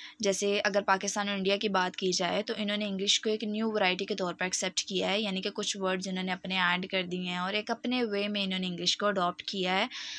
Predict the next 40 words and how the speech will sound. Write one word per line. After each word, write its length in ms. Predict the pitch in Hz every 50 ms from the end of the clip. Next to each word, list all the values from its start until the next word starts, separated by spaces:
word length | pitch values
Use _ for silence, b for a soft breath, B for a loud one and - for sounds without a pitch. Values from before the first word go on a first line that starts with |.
| B B -
वो 120 | 208 220 233
एक्सेंट 420 | 226 220 - - - 233 226 226
नहीं 140 | 214 208 196
फॉलो 320 | - 208 196 180 185 185
किया 240 | 185 - - 180 180
हुआ, 260 | 180 175 175 175 180
तो 140 | 185 - 247
इन्होंने 400 | - 226 208 214 214 214 214 208
एक 100 | 202 -
तरह 220 | 208 202 190 185
से 200 | 185 180 226 254
अपनी 300 | - - - - 208 208
नॉर्म 300 | 196 196 185 185 185 185
बना 240 | 185 185 175 170 160
ली 200 | 160 160 156 -
है, 100 | 170 170
ठीक 180 | - 190 196 -
है। 60 | 214
उसके 140 | 214 - 226
बाद 200 | 208 214 208 214
एक्सपैंडिंग 500 | 220 - - - - 208 202 208 226 233
सर्कल 340 | 226 240 220 220 - 226 220
में 140 | 220 226
वो 200 | 220 196 202 202
कंट्रीज़ 460 | 214 - 220 208 202 - 220 214 208 196
आ 120 | 180 180
जाती 320 | 180 180 180 - 190 180
हैं 100 | 196 226
जो 140 | 208 214 202
कि, 240 | 196 - 226 247 294 302 B B B B B B B B -
अ, 140 | 226 214 214
जिनकी 280 | 202 226 226 226 247
कोई 160 | 233 247 240 226
कॉलोनियल 460 | - 233 220 220 214 214 226 233 226
हिस्ट्री 460 | 214 202 185 - - - 240 240 240
नहीं 220 | 240 240 233 226
है, 140 | 233 233 262
ठीक 200 | 285 254 208 -
है। 60 | 220
कॉलोनियल 560 | 220 - 208 196 196 190 190 196 202 208 214